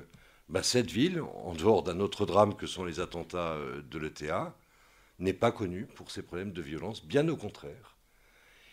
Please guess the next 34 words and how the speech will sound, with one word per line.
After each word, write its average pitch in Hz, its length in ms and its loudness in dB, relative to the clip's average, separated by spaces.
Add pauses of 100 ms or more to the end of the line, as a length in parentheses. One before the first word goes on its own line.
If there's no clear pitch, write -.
(180)
et 143 140 6
qui, 151 340 8
euh, 113 240 12 (260)
a 117 120 4
rajouté 123 640 2
à 98 80 -2
l'ensemble 101 380 -4
de 101 60 -4
ses - 140 -6
fonctions 92 600 -4 (560)
des 98 200 0
animations 104 460 4
culturelles 90 640 -2
de 76 80 -6
premier 95 340 -4
plan, 147 340 -10 (1000)
une 127 160 6
attention 123 560 6
pour 98 160 0
l'apprentissage 98 600 0
des 95 100 -2
savoirs, 87 720 -2 (360)
euh, 69 140 -8 (120)
portés 95 560 -2
à 67 140 -8
un 82 120 -6
niveau 82 260 -6
d'excellence, 76 680 -6 (480)
et 92 80 -2
on 90 100 2
constate 78 460 -6
que 104 140 -6
ces 85 180 -6
villes 110 320 -6